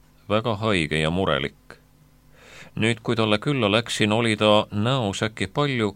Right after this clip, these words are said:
ilusat sära. Üks vaimulik oli tal nädal enne mind külas käinud, toonud talle paksu klade ja palunud, et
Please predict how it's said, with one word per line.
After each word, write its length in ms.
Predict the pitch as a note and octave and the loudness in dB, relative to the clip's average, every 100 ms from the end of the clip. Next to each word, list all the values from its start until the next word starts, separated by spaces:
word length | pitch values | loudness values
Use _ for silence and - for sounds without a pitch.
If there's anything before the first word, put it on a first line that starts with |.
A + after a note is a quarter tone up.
| - | -4
ilusat 480 | A#2 F#2 - E2+ - | -4 -4 -4 -6 -6
sära. 440 | - G#2+ D#2+ C#2 - - _ _ _ - _ - _ - _ - - | 0 0 2 -2 -6 -20 _ _ _ -20 _ -20 _ -20 _ -20 -10
Üks 220 | F#2+ - | -8 -2
vaimulik 540 | C3 C3 G#2+ F2+ - G#2 | 2 2 2 0 -2 -2
oli 180 | G2 F#2+ | 0 2
tal 300 | F#2+ F#2 - | 2 2 0
nädal 400 | A2 B2+ G#2 F2 | -2 0 2 2
enne 240 | A2+ F#2+ | 0 0
mind 300 | F2 A#2 E2+ - | 0 -2 -4 -4
külas 380 | C3 F#2 - - | -2 -2 -4 -2
käinud, 460 | G2+ G2 F2 E2 - | 2 2 0 -4 -2
toonud 340 | C3+ C3+ E2+ - | 0 0 -2 -2
talle 220 | F2 E2 | 0 0
paksu 440 | - C#3+ - E2+ | -2 -4 -2 -4
klade 380 | D#2 G#2+ C3+ G2 | 0 0 2 0
ja 140 | D#2+ D#2+ | 0 0
palunud, 500 | C#3+ D3+ G#2+ F2 F2+ | 0 0 0 0 -2
et 140 | F2 | -4